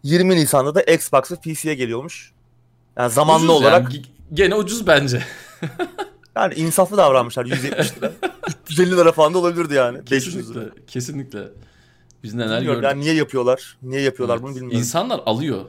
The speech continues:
Speaker 2: Yani niye alıyor onu bilmiyorum tabii de.
Speaker 1: Evet.
Speaker 2: Enteresan.
Speaker 1: Zamanlı olarak PlayStation dörde özel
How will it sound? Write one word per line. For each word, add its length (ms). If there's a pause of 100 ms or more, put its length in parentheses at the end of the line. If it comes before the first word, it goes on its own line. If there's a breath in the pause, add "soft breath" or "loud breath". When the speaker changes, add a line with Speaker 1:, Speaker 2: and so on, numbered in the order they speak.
Speaker 2:
Yani 240
niye 140
alıyor 240
onu 260
bilmiyorum 360
tabii 220
de. 200 (160)
Speaker 1:
Evet. 180 (760)
Speaker 2:
Enteresan. 500
Speaker 1:
Zamanlı 480
olarak 500 (120)
PlayStation 540
dörde 360 (260)
özel 300